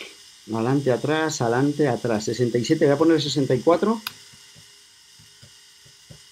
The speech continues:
Ah. Ay, que me he equivocado, no, no es sesenta y siete. Ah, quiero que vaya más lento, ¿no?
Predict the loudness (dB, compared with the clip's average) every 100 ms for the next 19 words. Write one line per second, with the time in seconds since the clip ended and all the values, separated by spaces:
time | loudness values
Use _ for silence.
0 | -12 -8 -8 -8 -16 -20 -20 -20 -20 -20
1 | -20 -20 -20 -20 -14 -8 -8 -4 -2 2
2 | 2 2 2 2 2 2 2 0 0 0
3 | -2 -4 0 0 2 0 -2 -2 0 0
4 | 0 -6 -8 -20 -20 -20 -20 -20 -2 0
5 | 4 4 4 4 4 4 4 2 4 6
6 | 6 6 2 2 2 0